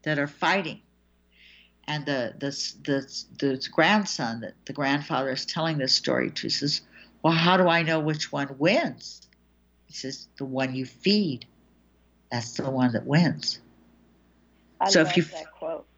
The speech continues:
Speaker 2: Yeah, I love
Speaker 1: Isn't
Speaker 2: that.
Speaker 1: it?
Speaker 2: Yeah.
Speaker 1: Mm-hmm.
Speaker 2: And, you know,
Speaker 1: Yeah.
Speaker 2: even now, in the middle of this pandemic, right, it, it also, the way it's been addressed now by him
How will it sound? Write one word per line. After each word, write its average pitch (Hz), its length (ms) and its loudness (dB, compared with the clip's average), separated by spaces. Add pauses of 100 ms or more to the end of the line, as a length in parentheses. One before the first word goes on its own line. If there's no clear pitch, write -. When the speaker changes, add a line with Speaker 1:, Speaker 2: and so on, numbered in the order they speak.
Speaker 2:
Yeah, 165 260 -10
I 175 80 -8
love 175 200 -4
Speaker 1:
Isn't 196 240 -2
Speaker 2:
that. 220 100 2
Speaker 1:
it? - 40 -16 (720)
Speaker 2:
Yeah. 190 260 0
Speaker 1:
Mm-hmm. 214 120 2 (240)
Speaker 2:
And, 262 120 0
you 294 80 0
know, 277 260 0
Speaker 1:
Yeah. 339 120 0 (180)
Speaker 2:
even 262 440 -6
now, 226 360 -2
in 190 200 -8
the 190 60 -10
middle 190 380 -8
of 180 120 -6
this 165 140 -8 (120)
pandemic, 160 640 -4
right, 151 380 -4 (540)
it, 208 180 -2 (320)
it 233 120 2
also, 226 400 -4
the 202 140 -10
way 202 200 -4
it's - 180 -16
been 190 160 -10
addressed 170 540 -4
now 160 540 -6
by 175 260 -2
him 180 560 -6